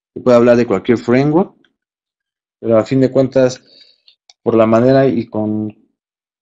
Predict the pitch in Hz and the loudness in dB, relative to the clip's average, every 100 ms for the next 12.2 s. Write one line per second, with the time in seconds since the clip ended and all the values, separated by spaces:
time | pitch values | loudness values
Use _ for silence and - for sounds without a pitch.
0 | _ 110 - 131 131 - - 131 123 110 | _ -6 -4 -2 -2 -4 -4 -2 -2 -2
1 | 131 123 117 107 104 101 117 123 131 131 | -2 -2 -2 -4 -4 -4 -4 -2 2 2
2 | 180 180 117 113 123 127 127 120 123 113 | 0 -2 -4 -4 -2 -2 -2 0 0 0
3 | 104 113 113 110 117 113 113 107 107 98 | -2 0 0 -2 -6 -10 -8 -6 -6 -8
4 | - 120 117 98 - _ _ _ _ _ | -6 -6 -6 -12 -18 _ _ _ _ _
5 | _ _ _ _ _ _ _ _ _ _ | _ _ _ _ _ _ _ _ _ _
6 | _ _ _ _ _ _ - 180 208 - | _ _ _ _ _ _ 0 2 2 -2
7 | _ _ _ _ 147 139 139 139 131 - | _ _ _ _ -2 2 4 4 0 -6
8 | _ 147 135 139 135 156 160 180 131 - | _ -6 0 0 2 0 -2 -4 -6 -8
9 | 131 143 131 123 117 107 120 123 120 117 | -4 0 2 2 -2 -2 2 0 0 -6
10 | 107 117 104 - 101 104 104 - 113 101 | -6 -6 -6 -8 -8 -6 -6 -6 -6 -6
11 | 95 90 90 90 90 90 95 95 90 76 | -6 -6 -8 -8 -12 -14 -8 -6 -6 -10
12 | 76 _ | -16 _